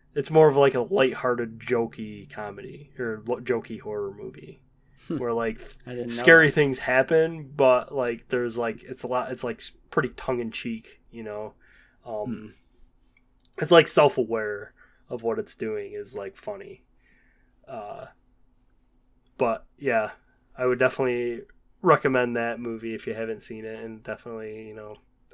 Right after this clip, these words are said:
Speaker 1: uh, yeah, it's good. It's Trick or Treat, so it's during Halloween, so it's a good Halloween movie, but it's just a good movie in general. Um, it's a little, it's a little indie flick, so it's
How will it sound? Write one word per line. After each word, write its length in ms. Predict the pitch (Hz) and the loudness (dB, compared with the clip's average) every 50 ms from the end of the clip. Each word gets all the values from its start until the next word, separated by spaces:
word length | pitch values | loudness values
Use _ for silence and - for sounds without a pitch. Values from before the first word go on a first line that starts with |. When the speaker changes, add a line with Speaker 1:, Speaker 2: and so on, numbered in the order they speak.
| _ - | _ -6
Speaker 1:
uh, 140 | 180 165 135 - - - _ _ _ _ _ _ - | -4 -4 -4 -6 -10 -20 _ _ _ _ _ _ -4
yeah, 220 | 151 139 135 135 | -2 0 0 0
it's 240 | 135 131 151 147 - | 0 -2 -4 -2 2
good. 200 | - 175 160 156 | 6 6 6 6
It's 240 | 151 147 151 139 - | 4 -2 -4 -4 -6
Trick 260 | - - - 156 - - | -4 0 0 0 2 0
or 60 | 139 | -4
Treat, 360 | - - 147 143 135 131 127 | -2 0 0 0 0 0 -2
so 140 | - 127 127 | -2 0 0
it's 120 | 123 120 | 0 2
during 260 | 120 139 135 127 120 | 4 4 4 4 2
Halloween, 640 | 113 127 123 123 120 117 120 120 120 117 113 110 110 | 0 -2 -2 -2 -2 -4 -4 -6 -6 -6 -8 -10 -12
so 220 | 110 - 113 110 110 | -14 -12 -10 -10 -10
it's 120 | 110 - | -10 -10
a 20 | 117 | -6
good 160 | 113 117 110 | -4 -4 -4
Halloween 500 | 104 110 113 110 110 107 110 110 107 107 | -4 -4 -6 -6 -6 -8 -10 -14 -16 -16
movie, 280 | 107 107 107 107 107 104 | -16 -16 -16 -16 -16 -14
but 260 | - 101 104 101 - - - - - - | -12 -12 -12 -14 -16 -20 -20 -20 -10 -4
it's 160 | - 170 156 - | -4 -4 -2 -2
just 160 | 170 147 135 | -2 0 0
a 40 | 135 | 2
good 200 | - - - 123 | 2 2 0 2
movie 360 | 127 127 123 120 120 120 117 | 2 2 2 2 0 -4 -4
in 120 | 113 110 110 | -4 -6 -8
general. 500 | 117 107 104 104 107 107 107 104 - _ _ - - - _ _ _ _ _ _ | -8 -6 -6 -6 -6 -6 -6 -8 -10 _ _ -20 -20 -20 _ _ _ _ _ _
Um, 400 | 139 120 110 104 104 107 113 - | -8 -6 -6 -6 -6 -10 -6 -2
it's 180 | - 139 135 - | 0 0 2 2
a 60 | 135 | 0
little, 380 | 131 131 131 131 127 120 120 127 | 0 2 4 4 4 2 0 -2
it's 140 | 151 147 - | -4 -2 0
a 200 | 151 135 131 135 175 175 | 0 0 0 -4 -8 -4
little 240 | 151 143 135 131 139 | 0 2 2 2 0
indie 260 | 131 123 120 120 117 | -2 -4 -6 -6 -6
flick, 380 | 113 - - 113 110 110 - - | -8 -8 -10 -10 -10 -10 -12 -12
so 220 | - - 113 107 107 | -10 -8 -6 -6 -6
it's 260 | 104 - - - - | -8 -10 -14 -16 -18